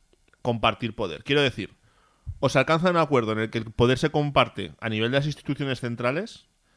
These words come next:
o se alcanza un acuerdo en el que no, pudiéndose compartir poder en las instituciones centrales, se asume que hay una, un reparto de territorio,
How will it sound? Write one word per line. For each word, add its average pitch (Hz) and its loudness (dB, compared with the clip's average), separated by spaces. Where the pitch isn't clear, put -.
o 127 4
se 117 -2
alcanza 123 -2
un 139 -2
acuerdo 139 0
en 147 -2
el 120 -4
que 110 -4
no, 127 0
pudiéndose 123 -2
compartir 113 -6
poder 123 -4
en 107 -10
las 101 -8
instituciones 110 -8
centrales, 135 -4
se - -4
asume 127 -4
que 107 -2
hay 98 -4
una, 87 -8
un 98 -16
reparto 104 -8
de 92 -6
territorio, 104 -12